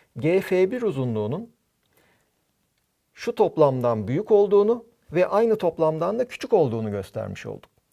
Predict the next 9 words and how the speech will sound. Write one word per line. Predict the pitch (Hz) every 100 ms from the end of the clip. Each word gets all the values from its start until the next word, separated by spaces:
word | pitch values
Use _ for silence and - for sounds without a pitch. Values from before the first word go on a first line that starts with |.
| _
E, | 147 147
bu | 190
olamayacağı | 202 277 220 143 120 104
için | - 226
baştaki | 185 165 - 175
varsayımımız | 190 151 - 147 127 120
yanlış | 107 120 190 -
olması | 202 185 185 185
lazım. | 170 165 175